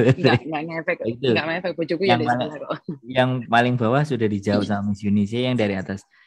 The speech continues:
Speaker 2: Tiga hari nggak dikasih makan tadi udah.
Speaker 1: Tadi
Speaker 2: Eh,
Speaker 1: udah. Hmm.
Speaker 2: di interminate visa susah turun. Nah, ini kalau interminate, minute, interminate ini. Padahal kita punya pengalaman tiga kali interminate dan dapat majikan.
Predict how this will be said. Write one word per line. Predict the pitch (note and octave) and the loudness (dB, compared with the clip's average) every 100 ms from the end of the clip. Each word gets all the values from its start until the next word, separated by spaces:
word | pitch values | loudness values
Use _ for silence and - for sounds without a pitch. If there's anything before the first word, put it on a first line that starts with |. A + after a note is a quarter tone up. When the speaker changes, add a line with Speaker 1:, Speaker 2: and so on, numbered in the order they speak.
| _ - | _ -8
Speaker 2:
Tiga | A#2+ B2 C3+ A2+ | -6 -2 2 4
hari | G#2 G#2+ A#2+ | 4 2 2
nggak | F#2+ | 0
dikasih | F#2 G#2 F#2+ | -2 -4 0
makan | G#2+ G2+ F#2+ G2 | 2 2 2 0
tadi | G2 G2 | 0 -2
udah. | F#2 F2+ G2+ G#2 B2+ D3 C#3+ | -8 -4 2 4 4 0 -6
Speaker 1:
Tadi | E3 | -6
Speaker 2:
Eh, | F#2+ | -2
Speaker 1:
udah. | F#2+ F#2+ E3+ - _ - | -2 -2 -6 -14 _ -16
Hmm. | - E2+ - _ | -14 -14 -18 _
Speaker 2:
di | A#2 | -2
interminate | A2+ A#2 A#2 A#2 A#2 C3 C3 - _ _ | 2 2 2 2 4 2 0 -10 _ _
visa | - A2+ A#2+ | -4 -2 0
susah | A2 A2+ A2 G#2 | 0 -2 -2 -2
turun. | G#2+ G2+ G2+ G2 F#2+ | -2 0 2 0 2
Nah, | G2+ F#2+ | 2 4
ini | A#2 C3+ | 2 0
kalau | - A#2+ B2 D#3 | -2 0 2 2
interminate, | D#3+ C#3+ C3+ A#2 G#2 G#2 | 0 -2 -4 -4 -4 -4
minute, | B2+ G#2+ G#2 G#2 G#2 _ _ _ _ _ - G#2 G2 | -4 -4 -4 -8 -12 _ _ _ _ _ -14 -12 -10
interminate | G2 A#2 B2 C3 C#3 A#2+ | -6 -2 -2 0 0 0
ini. | F#2+ G2 - _ | -2 -10 -18 _
Padahal | _ G#2+ B2 | _ -6 -4
kita | C3 C3 | -4 -4
punya | B2 B2+ | -4 -6
pengalaman | G2+ B2 B2 B2 C3 B2+ B2 - _ _ _ _ | -6 -4 -2 -2 -2 -4 -8 -12 _ _ _ _
tiga | C3 B2+ A#2+ | -6 -2 -2
kali | A#2+ A#2 | 0 -2
interminate | A#2+ A#2 A#2 A#2 C#3 | -4 -6 -6 -6 -6
dan | C#3 G#2 | -4 -6
dapat | G2+ G3+ G2+ | -6 -10 -6
majikan. | A#2 B2 D#3 B2 G2 F2+ | -2 0 0 -2 -4 -12